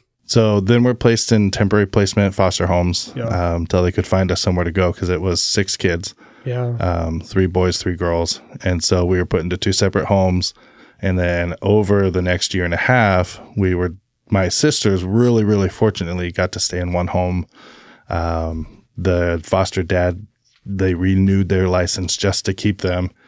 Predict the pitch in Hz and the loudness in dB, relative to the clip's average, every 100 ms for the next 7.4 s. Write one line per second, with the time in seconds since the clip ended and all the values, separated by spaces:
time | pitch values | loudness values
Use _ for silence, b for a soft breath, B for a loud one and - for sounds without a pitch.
0 | b - 92 90 90 90 95 92 95 90 | b -4 -4 -4 -4 -2 0 0 0 0
1 | 95 92 - 92 92 - 95 - 95 85 | 0 0 0 -2 -2 -2 -4 -2 -4 -2
2 | 90 87 123 104 107 104 92 92 95 90 | -4 -4 -4 -6 -6 -8 -6 -4 -4 -4
3 | 90 90 92 - 92 - 90 87 87 - | -4 -4 -4 -2 -2 -2 -4 -4 -6 -8
4 | b b b b b b 101 95 - 101 | b b b b b b 0 2 0 -2
5 | - 92 - 92 90 - 107 92 - 95 | -2 -4 -2 0 0 -2 -2 0 0 0
6 | 90 95 87 87 92 95 90 85 87 - | 2 0 0 0 0 0 0 -4 -6 -8
7 | - 95 95 | -4 -2 -2